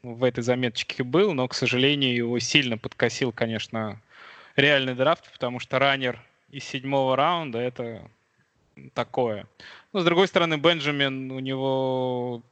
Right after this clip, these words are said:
типичный раннер на третий даун, у него в колледже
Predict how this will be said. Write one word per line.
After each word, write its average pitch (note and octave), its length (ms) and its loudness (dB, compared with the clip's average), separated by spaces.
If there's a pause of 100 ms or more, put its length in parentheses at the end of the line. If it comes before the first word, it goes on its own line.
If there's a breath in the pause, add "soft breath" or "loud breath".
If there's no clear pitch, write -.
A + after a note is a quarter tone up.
(640)
типичный B2 1000 -2 (320)
раннер D3 420 2
на C3+ 140 0
третий C#3 320 -2
даун, D#3+ 320 2
у C3 40 -6
него C3 300 -6
в - 100 -20
колледже B2 580 -4